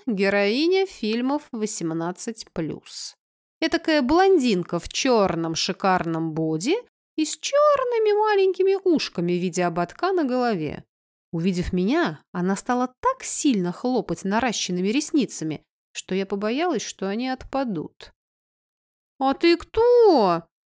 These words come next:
На меня вопросительно смотрели. Хорошо хоть не визжали.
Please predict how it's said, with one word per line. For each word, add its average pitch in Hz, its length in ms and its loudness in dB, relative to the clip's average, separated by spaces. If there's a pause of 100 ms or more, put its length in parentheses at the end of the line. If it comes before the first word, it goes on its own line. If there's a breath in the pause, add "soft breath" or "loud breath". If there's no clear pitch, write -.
(160)
На 185 80 -4
меня 214 280 0
вопросительно 269 720 -4
смотрели. 196 680 -4 (340)
Хорошо 254 300 -2
хоть - 160 -6
не 320 120 4
визжали. 175 680 -2